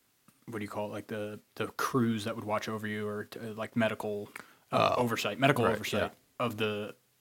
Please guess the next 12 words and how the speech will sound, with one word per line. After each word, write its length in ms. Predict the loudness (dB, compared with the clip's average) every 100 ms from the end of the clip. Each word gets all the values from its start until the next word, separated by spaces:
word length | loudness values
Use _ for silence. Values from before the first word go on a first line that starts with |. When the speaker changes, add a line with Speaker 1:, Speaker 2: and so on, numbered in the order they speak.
| _ _
Speaker 1:
of 160 | -2 -2
the 80 | -2
use. 440 | -2 -2 -4 -6
Like, 240 | -8 -8 -12 _ _ _ _ _ _ _ _ _ _ _
it's 140 | -10
possible 400 | -2 0 0 0
that 140 | 0 2
it 60 | 0
just 160 | -2
becomes 280 | -2 0 2
a 40 | 2
non-issue. 480 | 2 2 0 -4